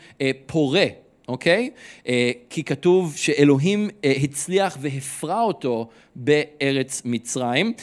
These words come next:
ותשימו לב שכתוב שזה עדיין מהווה בשביל יוסף, או עדיין, אה, יוסף קורא לזה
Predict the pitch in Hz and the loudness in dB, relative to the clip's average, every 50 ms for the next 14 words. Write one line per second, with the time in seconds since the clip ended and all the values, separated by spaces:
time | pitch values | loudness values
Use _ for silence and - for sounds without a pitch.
0 | - - - - 135 135 135 - - 226 240 254 240 214 226 262 269 247 233 240 | -18 -10 -6 -4 -2 -2 -2 -2 0 0 2 2 4 8 8 10 10 8 6 4
1 | 226 190 - - 147 - - 143 - 170 143 - 214 233 214 - - 170 131 143 | 0 -4 -10 -6 -4 -2 -2 -2 -2 -2 -2 -2 -2 -2 -2 -2 -2 -2 0 2
2 | 165 147 147 147 143 170 214 240 269 269 247 220 196 175 170 160 143 135 165 240 | 4 4 4 4 2 0 0 0 -2 -2 -2 -2 0 0 0 0 0 0 2 2
3 | 254 180 143 135 131 123 - - - _ - 147 143 - - 170 202 220 214 180 | 4 4 2 0 -2 -4 -8 -16 -16 _ 0 0 0 2 0 -2 0 0 2 2
4 | 156 143 - - 185 190 190 180 - - - _ _ _ _ - 131 127 123 117 | 0 0 0 -2 -2 -2 -2 -4 -6 -12 -20 _ _ _ _ -4 -2 -2 -2 -2
5 | - - 123 131 139 165 196 202 196 175 - 143 143 135 131 131 139 135 131 - | -4 -6 -4 -2 0 0 0 -2 -4 -6 -6 -6 -4 -2 -2 -2 -2 -4 -4 -4
6 | 208 196 - - - 151 143 151 180 196 202 175 127 143 147 | -6 -6 -8 -6 -6 -4 -4 -2 0 0 0 0 0 -2 -2